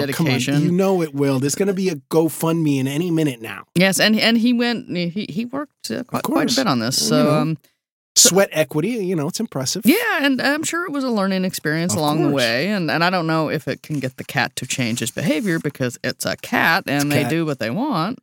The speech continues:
Speaker 2: but, uh, if
Speaker 1: Cat
Speaker 2: he's locked
Speaker 1: hater. He's a
Speaker 2: out, you
Speaker 1: cat
Speaker 2: know, maybe
Speaker 1: hater.
Speaker 2: he, well, if, if the cat comes in, you know, and he's got, like, a robin or something in his mouth and the
Speaker 1: It's a
Speaker 2: door
Speaker 1: gift,
Speaker 2: won't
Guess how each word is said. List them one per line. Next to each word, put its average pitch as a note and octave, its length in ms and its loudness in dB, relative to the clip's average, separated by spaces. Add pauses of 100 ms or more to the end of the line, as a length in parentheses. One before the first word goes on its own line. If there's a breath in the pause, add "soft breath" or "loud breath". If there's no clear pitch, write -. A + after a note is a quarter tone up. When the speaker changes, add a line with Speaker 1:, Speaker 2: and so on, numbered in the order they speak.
Speaker 2:
but, C#3 400 -2
uh, C#3 300 0
if C#3+ 60 0
Speaker 1:
Cat - 80 2
Speaker 2:
he's G#3+ 140 2
locked F3+ 260 2
Speaker 1:
hater. C#3+ 80 4
He's C#3+ 120 4
a - 20 4
Speaker 2:
out, - 100 0
you - 80 4
Speaker 1:
cat - 80 4
Speaker 2:
know, D#3+ 80 2
maybe D#3+ 240 0
Speaker 1:
hater. D3+ 120 -2
Speaker 2:
he, D3+ 120 -2 (680)
well, A3+ 140 4
if, C4+ 120 2
if C#4 140 -2
the C4+ 80 -2
cat C4+ 240 -4
comes A3+ 220 2
in, D#3+ 180 0
you E3 40 0
know, D3+ 160 0
and D3 60 0
he's D3 160 -4
got, B2+ 240 0
like, A#2+ 220 -2
a A2+ 80 -2
robin A2 340 -2
or A#2+ 80 -4
something B2 300 -6
in G#2 80 -6
his - 120 -6
mouth B3 360 0
and D3+ 100 2
the C#3 60 0
Speaker 1:
It's C3+ 100 0
a - 40 4
Speaker 2:
door - 100 0
Speaker 1:
gift, D#4 180 4
Speaker 2:
won't B3+ 100 6